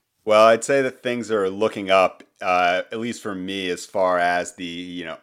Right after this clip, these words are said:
unspoken but unmistakable rivalry which animates, uh, IndieCast between you and I. I mean, right now,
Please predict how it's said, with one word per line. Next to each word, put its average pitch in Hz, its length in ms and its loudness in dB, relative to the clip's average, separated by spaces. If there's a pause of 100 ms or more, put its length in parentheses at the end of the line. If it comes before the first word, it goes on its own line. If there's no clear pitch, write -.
unspoken 98 1080 -6
but 87 400 -6
unmistakable 92 760 -6
rivalry 82 600 -4
which 80 320 -12
animates, 82 680 -12 (320)
uh, 82 360 -6 (100)
IndieCast 87 640 -10
between 87 360 -14
you 85 200 -8
and 78 120 -8
I. 71 280 -6
I 73 80 -10
mean, 82 180 -12
right 139 240 2
now, 113 460 0